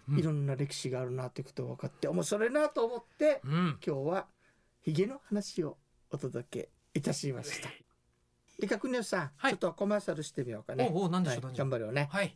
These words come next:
Speaker 2: はい。理科国吉さん、スバカミーが。
Speaker 1: え、どこ行きます？
Speaker 2: 空手会館。
Speaker 1: え、空手会館にそばあるんですか？
Speaker 2: アンド、
Speaker 1: うんうん。
Speaker 2: 空手カフェ上がり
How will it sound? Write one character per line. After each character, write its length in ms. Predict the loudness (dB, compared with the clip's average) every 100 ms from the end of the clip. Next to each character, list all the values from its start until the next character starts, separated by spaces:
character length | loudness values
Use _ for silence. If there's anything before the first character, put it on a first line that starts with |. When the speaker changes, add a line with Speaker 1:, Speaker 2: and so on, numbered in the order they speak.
| -4
Speaker 2:
は 80 | -4
い。 80 | -4 _ _ _ _ _ _ _
理 120 | -4 0
科 120 | 2
国 160 | 2
吉 140 | 2 2
さ 120 | 0
ん、 40 | -2 _
ス 160 | -4 -2
バ 80 |
カ 120 | 0 0
ミ 160 | 0
ー 20 | 0
が。 120 | -4 -6
Speaker 1:
え、 160 | -8 -6 -2
ど 140 | 0
こ 140 | 4 4
行 100 | 6
き 60 |
ま 100 | 4
す？ 240 | 4 2 0 -8 _ _
Speaker 2:
空 240 | 0 0 0
手 180 | -2
会 220 | 0 0 2
館。 280 | 0 0
Speaker 1:
え、 140 | -4 -12 _
空 240 | -8 -4 -4
手 140 | -4
会 240 | -2 -2 0
館 160 | 0
に 80 | 0
そ 180 | 0 2
ば 220 | 2 2
あ 60 | 0
る 100 | 2
ん 40 |
で 100 | 0
す 80 | -2
か？ 200 | -6 -8 -10 -2
Speaker 2:
ア 80 | 2
ン 100 | 4
ド、 320 | 4 2 -2 -10
Speaker 1:
う 20 |
ん 40 |
う 20 | -12
ん。 40 | -12
Speaker 2:
空 260 | -2 2 2
手 200 | 2 -2
カ 160 | -2 -2
フ 140 | -2
ェ 100 | 0
上 120 | 0
が 100 | 0
り 160 | 0